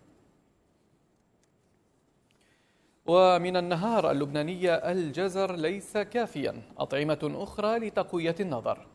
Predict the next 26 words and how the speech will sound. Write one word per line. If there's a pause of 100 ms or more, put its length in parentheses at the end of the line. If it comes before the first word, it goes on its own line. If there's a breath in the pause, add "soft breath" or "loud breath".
(400 soft breath)
فيعتبر
الجزر
من
أشهر
الخضروات
المعروفة
بفوائدها
للحفاظ
على
صحة
العين، (340 loud breath)
ولكن
لا
يقتصر
الأمر
حول
الجزر، (420 loud breath)
فهناك
عدد
كبير
من
الأطعمة
التي
لها
فوائد
للنظر،